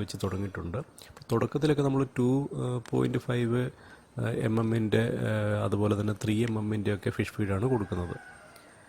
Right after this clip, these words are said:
ഇനി നമ്മൾ കൊടുക്കുന്ന ഇലകൾ ഏതൊക്കെയാണെന്ന് പറയാം. പ്രധാനമായിട്ടുള്ള ഒരു ഇല എന്ന് പറയുന്നത്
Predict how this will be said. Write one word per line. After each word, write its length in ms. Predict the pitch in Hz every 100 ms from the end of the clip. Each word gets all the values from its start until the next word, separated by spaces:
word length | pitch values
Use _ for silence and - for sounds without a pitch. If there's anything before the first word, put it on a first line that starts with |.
| - - 151
ഇനി 80 | 165
നമ്മൾ 140 | 147 147
കൊടുക്കുന്ന 360 | 135 120 127 131 - 131 123
ഇലകൾ 320 | 135 139 151 131 113
ഏതൊക്കെയാണെന്ന് 480 | 104 104 104 95 95
പറയാം. 240 | 95 117 - - - -
പ്രധാനമായിട്ടുള്ള 840 | 113 113 135 147 160 165 160 143 135 135
ഒരു 100 | 127 123
ഇല 100 | 117 120
എന്ന് 120 | 120 117
പറയുന്നത് 260 | 107 107